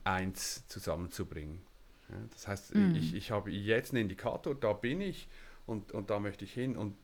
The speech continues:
Speaker 1: ich glaube, dazwischen liegt, liegt auch das Gespräch und die Abstimmung und diese Neuausrichtung. Und gerade diese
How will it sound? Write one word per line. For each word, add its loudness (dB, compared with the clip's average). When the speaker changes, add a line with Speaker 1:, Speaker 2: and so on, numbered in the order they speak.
Speaker 1:
ich -8
glaube, 2
dazwischen 0
liegt, 0
liegt -2
auch 2
das -2
Gespräch 0
und -2
die -2
Abstimmung -4
und -2
diese -4
Neuausrichtung. 0
Und -8
gerade 4
diese 2